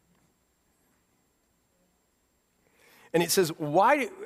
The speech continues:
uh, what have we to do with you?" Listen, listen, listen, listen. The demon knew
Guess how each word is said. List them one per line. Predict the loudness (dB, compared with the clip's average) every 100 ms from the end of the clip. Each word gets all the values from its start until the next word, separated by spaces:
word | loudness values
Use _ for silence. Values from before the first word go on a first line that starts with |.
| -16 -16 -14 -10
uh, | -2
what | 0
have | 2 0 0
we | -2
to | -2
do | -2 -2
with | -2 -4
you?" | -4 -4
Listen, | -2 -4 -6
listen, | -8 -8 -6
listen, | -6 -6 -10 -10
listen. | -10 -10 -14 -16 _ _ _ _ _ _ _ _ _ _ _
The | -18
demon | -14 -8 -6 -4 -6 -6
knew | -6 -6 -10